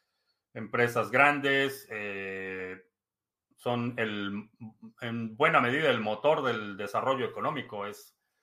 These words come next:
la clase profesional y la clase media.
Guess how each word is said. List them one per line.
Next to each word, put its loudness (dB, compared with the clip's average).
la -8
clase -2
profesional -4
y -14
la -16
clase -8
media. -8